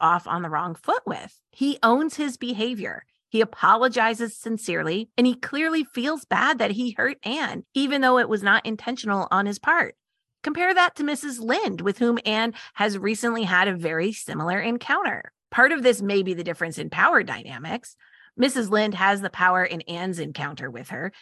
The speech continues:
She's the adult with a lot of social standing, and as such, it would not occur to her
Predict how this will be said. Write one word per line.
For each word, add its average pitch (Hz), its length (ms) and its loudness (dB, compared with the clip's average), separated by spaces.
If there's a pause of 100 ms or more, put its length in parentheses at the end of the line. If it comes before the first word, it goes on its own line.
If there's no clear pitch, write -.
(100)
She's 262 400 0
the 202 160 -2
adult 180 380 2
with 175 100 -4
a 175 60 -4
lot 170 240 4
of 160 80 -6
social 165 320 -6
standing, 160 580 -6 (240)
and 220 80 4
as 208 200 4
such, 180 260 4
it 165 40 -6
would 160 140 -6
not 175 260 2
occur 170 260 -4
to 147 100 -6
her 151 400 0